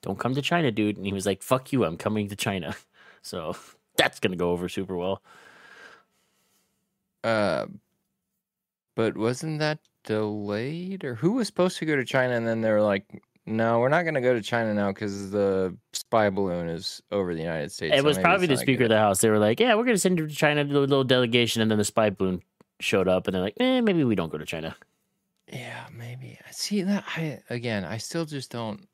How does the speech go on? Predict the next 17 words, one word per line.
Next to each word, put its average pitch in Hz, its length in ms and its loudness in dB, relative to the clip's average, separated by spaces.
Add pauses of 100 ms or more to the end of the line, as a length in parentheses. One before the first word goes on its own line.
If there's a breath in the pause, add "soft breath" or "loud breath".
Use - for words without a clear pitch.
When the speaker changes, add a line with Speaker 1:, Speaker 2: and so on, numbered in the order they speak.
(120)
Speaker 2:
I'll, 113 280 2
last 135 300 2
time 127 180 4
I 104 100 4
say 95 180 0
it, 87 80 0
I 80 60 2
promise, 78 440 -4
and 90 260 -6
then 82 80 -2
I'll 71 120 0
drop 85 280 0
it. - 140 -4
I 123 140 0
don't 143 260 4
know 117 300 2
what 110 500 4